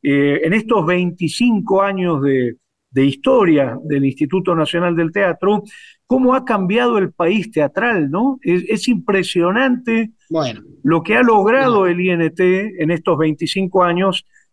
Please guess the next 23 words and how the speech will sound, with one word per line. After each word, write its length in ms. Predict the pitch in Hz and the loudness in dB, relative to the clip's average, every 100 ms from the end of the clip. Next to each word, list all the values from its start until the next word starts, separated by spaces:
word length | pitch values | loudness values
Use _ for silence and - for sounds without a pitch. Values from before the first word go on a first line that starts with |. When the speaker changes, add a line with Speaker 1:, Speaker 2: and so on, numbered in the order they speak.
| _ | _
Speaker 1:
que 140 | 190 | 0
realmente 460 | 143 226 240 247 233 | 2 4 2 0 0
han 80 | 196 | 0
sido 240 | 220 208 | 2 2
muy 180 | 196 247 | 4 2
virtuosos 720 | 214 180 254 233 170 160 131 | 2 -2 0 0 0 -6 -6
en 120 | 175 185 | -4 -4
apertura 520 | - 170 - 214 196 | -2 -6 -4 0 0
de 120 | 156 | 0
salas. 760 | - 202 196 180 170 160 - - _ _ | -2 -2 0 0 -2 -4 -8 -16 _ _
Vos 180 | 175 175 | -4 0
hablabas 320 | 196 208 185 | 2 4 2
las 160 | 165 165 | 0 0
publicaciones, 1000 | 165 156 151 151 131 220 233 208 180 - _ _ _ | 0 2 0 -2 -2 0 0 0 -2 -6 _ _ _
pero 200 | 156 170 | -2 0
también, 480 | 185 185 247 247 233 | 0 2 2 2 2
eh, 320 | 175 170 170 - | 0 2 0 0
en 240 | 160 156 | -2 -2
creación 500 | - 165 156 - 226 | 0 0 0 0 0
de 160 | 180 160 | 0 0
grupos, 580 | 208 220 185 - 156 - | 2 0 -2 -4 -4 -2
en 100 | 156 | -4
subsidios, 920 | - 147 - 240 220 190 175 160 | -4 -6 -2 0 2 2 4 2